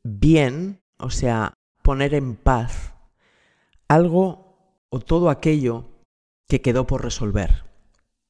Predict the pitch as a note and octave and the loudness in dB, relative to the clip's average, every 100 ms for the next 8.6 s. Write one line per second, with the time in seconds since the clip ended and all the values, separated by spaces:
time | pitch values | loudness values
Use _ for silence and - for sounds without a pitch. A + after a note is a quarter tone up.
0 | _ _ _ - D#3+ D3 B2 G#2 F#2+ - | _ _ _ -2 -2 0 -2 -2 -4 -6
1 | F2+ E2 - - - - _ _ - _ | -6 -4 -4 -4 -6 -18 _ _ -20 _
2 | _ _ _ - C#3+ D#3+ D#3+ - - - | _ _ _ 0 2 0 0 -4 -6 -8
3 | - _ _ _ _ _ - D#3+ F3+ D3 | -14 _ _ _ _ _ -6 0 0 -2
4 | E3 _ A2 A2+ C3+ C#3+ D3+ C#3+ C#3 C#3 | -8 _ -4 -2 -2 0 2 2 0 0
5 | E3+ - C#3 - C3+ B2 A#2+ A#2 A2+ A#2 | 0 0 -2 -4 -2 -2 -2 0 0 0
6 | B2 C3+ - - _ _ _ _ - G#2 | -2 0 0 -6 _ _ _ _ -8 -4
7 | A2+ B2+ A#2 A2 A#2 A#2 A#2 A2+ G#2+ - | -2 -2 -2 0 0 2 0 -2 -4 -4
8 | - B2 G#2+ G#2 G#2 - | 0 0 0 -4 -6 -6